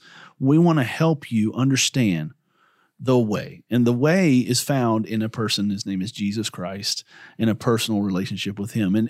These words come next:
and none of this stuff that we're talking about is gonna happen in your own strength. You're not gonna be able to do it. You might be able to do it for a little while,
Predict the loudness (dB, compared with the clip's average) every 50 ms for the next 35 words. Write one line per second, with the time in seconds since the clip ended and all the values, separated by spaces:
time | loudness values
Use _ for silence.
0 | -2 0 0 0 0 -2 -4 -12 -20 -20 _ _ 0 4 4 6 6 6 4 4
1 | 2 2 2 2 2 2 2 2 2 2 4 4 2 0 0 -2 -2 0 2 0
2 | 0 2 2 2 2 2 2 2 2 2 2 2 0 0 -2 0 0 0 0 2
3 | 0 0 0 0 -2 -2 0 0 0 0 0 0 0 0 0 0 0 2 2 0
4 | 0 0 0 0 0 0 0 0 -2 -4 -2 0 0 0 -2 -2 0 2 4 4
5 | 4 4 2 2 2 0 0 0 -2 0 2 2 2 2 4 4 4 4 4 2
6 | 0 0 0 2 0 0 0 0 0 2 2 2 2 0 0 -2 -2 -4 -6